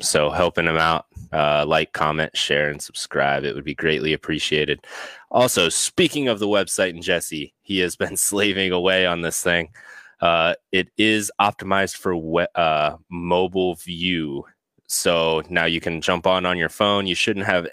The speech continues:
any problems. Like I said, he has been slaving away on it. It is power,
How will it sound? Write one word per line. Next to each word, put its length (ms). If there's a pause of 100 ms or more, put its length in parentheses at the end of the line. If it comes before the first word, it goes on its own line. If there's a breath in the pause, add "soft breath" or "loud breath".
any 240
problems. 600 (480 loud breath)
Like 180
I 60
said, 240
he 80
has 160
been 120
slaving 340
away 260
on 180
it. 100 (380)
It 100
is 140
power, 480